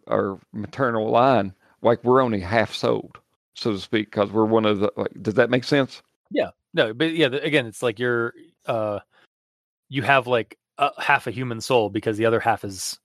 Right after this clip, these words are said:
Speaker 2: Vossen. <laughs>
Speaker 1: Mm-hmm.
Speaker 2: Or is, uh, yeah, it, it's, it's, it's tied to this other thing, or there's, like, a hole in your heart kind of thing. Like, but it's like, it can only be filled when you go, when you return to Barovia.
Speaker 1: Yeah, you've always felt this longing, and maybe,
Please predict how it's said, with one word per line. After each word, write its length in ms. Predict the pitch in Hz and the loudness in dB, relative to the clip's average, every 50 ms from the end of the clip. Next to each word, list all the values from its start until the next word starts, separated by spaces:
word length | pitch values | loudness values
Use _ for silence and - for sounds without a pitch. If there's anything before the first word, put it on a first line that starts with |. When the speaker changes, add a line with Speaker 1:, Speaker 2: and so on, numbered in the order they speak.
| _ _ _ _ | _ _ _ _
Speaker 2:
Vossen. 420 | 175 120 120 107 95 - - 95 - _ | 0 2 2 2 2 -6 -14 -16 -20 _
<laughs> 540 | - 180 214 170 147 - - - - - - - - _ - | -10 -6 0 0 0 0 0 -6 -10 -12 -14 -18 -16 _ 0
Speaker 1:
Mm-hmm. 180 | 107 95 143 170 - _ _ _ _ _ _ _ _ - | 2 2 2 0 0 _ _ _ _ _ _ _ _ 0
Speaker 2:
Or 200 | 123 117 113 104 | 2 2 4 2
is, 280 | 104 107 98 - - 120 | 0 -2 -2 -2 -2 -2
uh, 320 | 104 101 98 98 101 101 _ _ _ _ _ 285 214 - _ _ _ _ | -2 -2 -2 -4 -4 -6 _ _ _ _ _ -20 -20 -20 _ _ _ _
yeah, 140 | - 127 107 | -8 -8 -8
it, 240 | 95 104 110 113 117 | -6 -8 -8 -6 -4
it's, 140 | 123 113 - 143 | -6 -6 -4 -8
it's, 240 | 143 135 - - _ _ _ - | -8 -8 -8 -14 _ _ _ -12
it's 180 | - - - - | -10 -10 -10 -10
tied 280 | - - 139 131 127 110 | -2 2 2 2 2 2
to 60 | 123 | -2
this 180 | 120 117 - | -6 -2 -2
other 180 | 123 113 117 107 | 0 0 0 -2
thing, 120 | 113 127 123 | -2 -2 -2
or 140 | 135 131 123 | 0 0 2
there's, 180 | 131 135 120 | 2 2 0
like, 120 | 135 - 135 | 0 0 0
a 60 | 123 | 0
hole 300 | - - 170 165 147 135 | 4 4 4 4 4 4
in 100 | 120 117 | 2 0
your 100 | 113 104 | -2 -2
heart 280 | - 117 107 90 90 _ _ - | 0 0 0 0 -2 _ _ -2
kind 180 | - 127 113 | 0 0 0
of 80 | 110 - | 0 -2
thing. 180 | - 113 104 101 | -4 -6 -6 -4
Like, 180 | 107 107 101 101 | -6 -8 -6 -6
but 100 | 127 113 | -6 -6
it's 160 | 113 110 - | -6 -4 -4
like, 120 | 117 110 _ _ | -6 -6 _ _
it 140 | - 127 - | -14 -10 -8
can 100 | 135 131 | -4 -2
only 140 | 127 127 127 | -2 -2 -2
be 120 | 113 113 | -4 -6
filled 300 | - - 135 120 110 98 | -4 0 0 0 2 0
when 100 | 104 107 | -4 -8
you 80 | 107 104 | -8 -6
go, 160 | 110 123 - | -6 -6 -8
when 180 | 139 117 113 110 | -6 -8 -8 -6
you 100 | 110 107 | -6 -6
return 360 | 107 107 - - - 117 104 | -8 -8 -8 -8 -12 -12 -10
to 80 | 104 101 | -10 -10
Barovia. 520 | 98 107 104 107 107 98 87 82 80 - - _ _ - - - - - | -8 -6 -6 -4 -6 -6 -8 -14 -18 -18 -20 _ _ -20 -20 -16 -4 -2
Speaker 1:
Yeah, 120 | 147 - - _ _ | -2 -2 -4 _ _
you've 200 | - 135 101 - | -6 -6 -2 0
always 300 | 87 82 120 123 120 107 | 2 4 4 4 4 2
felt 240 | - - 123 113 - - | 0 0 -2 -2 -2 -2
this 220 | 131 110 - - | -4 -4 -2 -2
longing, 460 | 117 104 104 107 92 90 87 87 92 | -2 -2 -2 -2 -6 -8 -10 -8 -6
and 200 | 101 107 107 107 | -4 -4 0 2
maybe, 500 | 110 120 123 113 123 117 110 107 101 - | 2 2 4 4 2 2 2 0 -2 -6